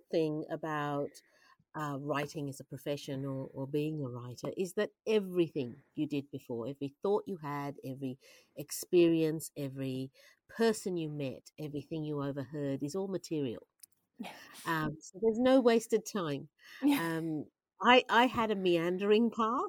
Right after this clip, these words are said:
Speaker 1: <laughs> to, to realizing I wanted to, to write, but it just meant that I had a, a serious bank of <laughs> material built up behind me by the time I finally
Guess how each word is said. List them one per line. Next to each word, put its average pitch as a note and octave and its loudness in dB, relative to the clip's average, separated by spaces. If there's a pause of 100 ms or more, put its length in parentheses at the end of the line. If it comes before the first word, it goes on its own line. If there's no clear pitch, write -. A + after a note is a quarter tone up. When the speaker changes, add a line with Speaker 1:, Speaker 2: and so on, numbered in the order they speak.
(160)
Speaker 1:
<laughs> - -2
to, G3 6 (300)
to A#3+ 10
realizing G3+ 8
I F3+ -2
wanted F3 -4
to, E3 0 (380)
to F#3 0
write, F3 2
but F#3+ -2
it G3 -2
just C#4 4
meant F3 -2
that E3+ -4
I D#3+ 0
had D#3+ -6
a, D3+ -4 (680)
a F#3+ 0
serious B3 4
bank E3 0
of E3 -6
<laughs> - -
material F3 8
built F3 2
up E3 -4
behind D#3+ -6
me C#3+ -2
by C#3+ -2
the D#3+ -6
time D3 -4
I C#3 -4
finally C#3 -4